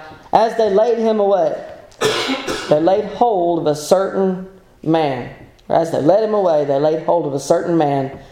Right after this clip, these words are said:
Simon, a Cyrenian, who was coming from the country.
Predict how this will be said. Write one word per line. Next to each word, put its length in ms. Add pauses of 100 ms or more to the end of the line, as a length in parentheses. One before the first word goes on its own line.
(140)
Simon, 560
a 60
Cyrenian, 800 (340)
who 100
was 220
coming 400
from 300
the 60
country. 680